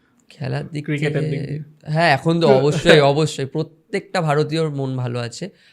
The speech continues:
Speaker 1: আমিও তাদের মধ্যে একজন। আমার গলাটা খারাপ আছে ওই খেলার কারণেই।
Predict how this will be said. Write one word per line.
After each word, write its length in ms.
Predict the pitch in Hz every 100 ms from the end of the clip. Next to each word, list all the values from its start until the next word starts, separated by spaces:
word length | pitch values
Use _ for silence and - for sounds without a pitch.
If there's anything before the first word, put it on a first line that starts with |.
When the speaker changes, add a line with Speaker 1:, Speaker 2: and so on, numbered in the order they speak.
| -
Speaker 1:
আমিও 280 | 139 147 156
তাদের 240 | 139 139
মধ্যে 260 | 139 135 143
একজন। 300 | 123 139 147
আমার 160 | 160
গলাটা 440 | 147 135 156 165 170
খারাপ 300 | 156 147 160
আছে 160 | 160
ওই 60 | 156
খেলার 280 | 147 131 123
কারণেই। 340 | 123 120 120